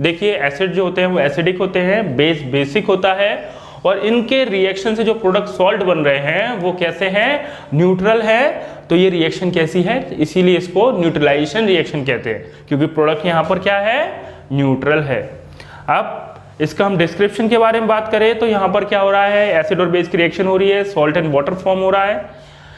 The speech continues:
इसके अलावा यहाँ पर क्या हो रहा है, Acid के अंदर कौन से आयन होते हैं, एच प्लस आयन होते हैं,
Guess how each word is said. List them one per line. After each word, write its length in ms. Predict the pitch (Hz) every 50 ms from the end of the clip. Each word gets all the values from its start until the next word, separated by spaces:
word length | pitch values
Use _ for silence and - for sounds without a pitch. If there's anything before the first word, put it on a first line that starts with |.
| - - - - - - - - - - -
इसके 240 | 175 180 180 - 269
अलावा 360 | 254 247 233 220 226 226 240
यहाँ 220 | 240 226 208 208 202
पर 180 | 202 233 233
क्या 140 | 220 247 240
हो 100 | 220 208
रहा 180 | 202 190 185 175
है, 520 | 170 180 175 180 196 220 240 233 - - - - - -
Acid 400 | 147 165 180 - - 247 214 220
के 80 | - 240
अंदर 220 | 214 202 208 214
कौन 300 | 208 - 202 196 196 196
से 100 | 190 226
आयन 260 | 214 208 214 220 226
होते 220 | 226 220 220 226 220
हैं, 400 | 220 226 233 247 254 - - -
एच 240 | 156 151 160 - -
प्लस 320 | - 175 170 180 185 196
आयन 240 | 214 208 214 220 220
होते 200 | 220 214 226 226
हैं, 480 | 220 226 233 233 220 - - - -